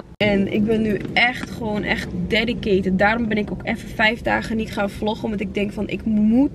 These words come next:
dit gewoon even oppakken. En ik wou erin komen voordat ik ging vloggen, voordat ik weer de mist inging. Want je hebt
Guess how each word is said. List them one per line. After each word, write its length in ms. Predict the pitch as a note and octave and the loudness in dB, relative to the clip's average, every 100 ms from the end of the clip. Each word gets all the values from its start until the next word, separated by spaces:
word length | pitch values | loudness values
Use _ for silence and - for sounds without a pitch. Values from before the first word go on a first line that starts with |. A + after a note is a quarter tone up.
| - | -2
dit 240 | B3 B3+ | -2 -2
gewoon 200 | - A#3 | -2 -4
even 200 | G3+ G3 | -4 -4
oppakken. 400 | B3 - G#3 F#3 G#3+ | -4 -4 -4 -4 -4
En 40 | |
ik 40 | G#3+ | -2
wou 160 | A3 G#3 F#3+ - | -2 -2 -4 -2
erin 180 | C#4+ | -2
komen 340 | C#4+ C#4 C4 B3+ | 2 2 2 0
voordat 220 | A#3 G#3+ A#3+ | -4 -6 -6
ik 40 | |
ging 220 | - G#3 | -6 -6
vloggen, 420 | - A3+ C4 C4+ - - - - - - | -4 -4 0 0 -2 -8 -16 -16 -16 -12
voordat 300 | - D4+ D#4 | 2 4 4
ik 80 | D4+ | 2
weer 140 | B3+ | 0
de 60 | A#3+ | 2
mist 320 | G#3+ A#3+ C#4 | 2 0 0
inging. 400 | - G3+ G3 G#3+ G#3+ | -2 -2 -2 -4 -4
Want 120 | G#3 | -4
je 60 | |
hebt 100 | A#3+ | -6